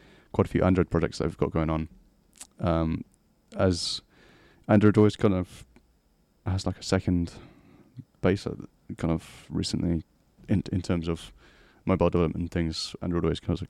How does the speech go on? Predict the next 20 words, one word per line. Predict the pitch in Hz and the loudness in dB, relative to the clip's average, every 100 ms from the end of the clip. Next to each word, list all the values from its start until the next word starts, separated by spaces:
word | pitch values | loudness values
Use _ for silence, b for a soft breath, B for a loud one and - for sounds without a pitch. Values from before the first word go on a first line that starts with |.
| - | -4
kind | 85 | -4
of | |
comes | - 78 | -2 -2
second. | - 85 80 78 | 0 0 0 -2
So | - - | -4 -2
it's | 85 - | -2 2
nice. | 85 82 - - b b b b b | 4 4 -2 -12 b b b b b
We've | 92 | 4
had | 90 82 | 4 4
quite | 85 | 2
a | |
few | 82 82 | 4 4
Android | 82 80 | 2 2
projects | 82 80 | 0 0
over | - 80 | -2 0
the | 80 | 0
last | 78 | 0
couple | - 78 | -2 2
of | |
months, | 82 80 - | 4 2 -2